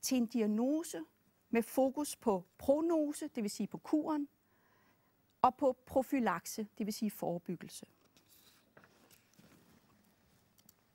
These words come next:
Det betyder,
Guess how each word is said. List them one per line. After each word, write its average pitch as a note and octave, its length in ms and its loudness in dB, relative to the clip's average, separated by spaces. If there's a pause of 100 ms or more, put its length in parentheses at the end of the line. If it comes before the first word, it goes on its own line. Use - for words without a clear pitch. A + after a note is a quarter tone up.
(1600)
Det C#4+ 120 0
betyder, C#4 540 2